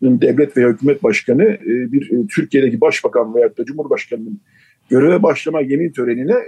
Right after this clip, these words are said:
katılıyor. E, bu açıkçası önemli. E, zaten, e, bir normalleşme süreci, e, iki adım ileri, bir adım geri şeklinde ilerliyor bir taraftan. Bu da önemli ama bu sürecin ortasında Paşinyan'ın gelmesi,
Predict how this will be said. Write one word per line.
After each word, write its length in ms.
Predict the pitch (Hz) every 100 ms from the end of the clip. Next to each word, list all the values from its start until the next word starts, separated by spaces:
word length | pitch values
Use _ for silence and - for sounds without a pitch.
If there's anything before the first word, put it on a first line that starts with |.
| -
katılıyor. 500 | - - 180 139 104 - _
E, 240 | 80 107
bu 140 | 135 160
açıkçası 540 | 104 - 107 104 190
önemli. 600 | - 151 165 156 113 98 _ _ _ _ _ -
E, 80 | 127
zaten, 480 | 110 190 - 170 120
e, 160 | 143
bir 100 | 151
normalleşme 580 | 160 165 165 165 - 180
süreci, 460 | 165 160 156 135 170
e, 500 | 156 147 151 147 139 113
iki 300 | 147 - 165
adım 200 | 156 156
ileri, 260 | 151 156 147 _
bir 100 | 156
adım 240 | 147 151 147
geri 160 | 147
şeklinde 380 | - - 147 147
ilerliyor 480 | 147 156 156 160 -
bir 60 |
taraftan. 440 | - 113 104 123 135
Bu 100 | 165
da 40 |
önemli 320 | 135 113 117
ama 220 | 277 226 175
bu 200 | 190 - _
sürecin 400 | - 151 160 185
ortasında 520 | 165 139 123 135 131 -
Paşinyan'ın 500 | 139 151 156 139 127
gelmesi, 540 | 123 117 117 107 -